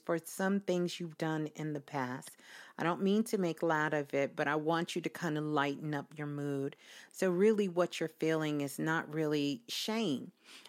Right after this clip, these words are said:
Um, um, I wouldn't call it shame, uh, if you will. I would respectfully call it,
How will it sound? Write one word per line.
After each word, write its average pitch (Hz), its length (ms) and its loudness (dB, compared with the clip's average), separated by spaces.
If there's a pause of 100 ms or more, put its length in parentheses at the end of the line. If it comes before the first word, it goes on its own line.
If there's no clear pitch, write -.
Um, 139 420 -4 (100)
um, 151 400 -4 (100)
I 185 200 6
wouldn't 165 360 2
call 139 300 -2
it 120 160 -8
shame, 143 500 -6 (100)
uh, 139 260 -4 (100)
if - 260 -10
you 147 80 -4
will. 143 380 -4 (400)
I 214 320 4
would 180 480 4
respectfully 160 800 0
call 143 400 0
it, 143 240 0